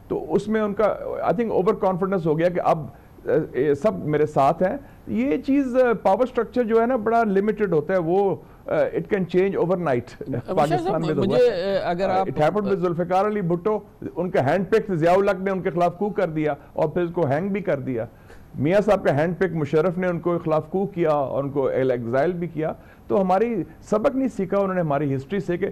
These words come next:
Speaker 1: where power lies and how to handle and cope with that power।
Speaker 2: अच्छा, मुझे एक चीज़ मैं समझना चाहता हूँ और अपने नाजरीन को भी आपके ज़रिए समझाना चाहता हूँ कि क्या वजह है। इमरान खान, आपको मालूम है कि अपने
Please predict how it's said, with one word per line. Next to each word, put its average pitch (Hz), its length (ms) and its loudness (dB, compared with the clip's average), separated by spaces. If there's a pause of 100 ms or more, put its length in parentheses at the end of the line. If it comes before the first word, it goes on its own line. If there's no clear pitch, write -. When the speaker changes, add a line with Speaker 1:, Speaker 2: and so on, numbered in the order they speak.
(300)
Speaker 1:
where 175 220 4 (100)
power 165 200 4
lies 160 340 4
and 165 120 0
how 147 140 4
to 175 120 0
handle 165 460 0
and - 300 -8 (160)
cope 180 180 2
with 156 100 0
that 120 160 0 (140)
power। 78 200 -4 (220)
Speaker 2:
अच्छा, 320 200 0
मुझे 285 380 0
एक 262 320 -4
चीज़ 269 240 -4
मैं 226 120 0
समझना 175 360 -2
चाहता 160 320 0
हूँ 180 140 -2
और 180 140 -2
अपने 151 220 -4
नाजरीन 143 440 -2
को 180 120 -2
भी 160 100 -2
आपके 139 340 0
ज़रिए 131 220 -2
समझाना 120 420 -4
चाहता 107 300 -4
हूँ 147 140 -4
कि 202 200 -2 (580)
क्या 269 180 4
वजह 135 300 2
है। 98 200 -4
इमरान 185 320 0
खान, 240 160 -2
आपको 214 260 -2
मालूम 185 340 0
है 190 100 -4
कि 202 100 -4
अपने 175 440 -2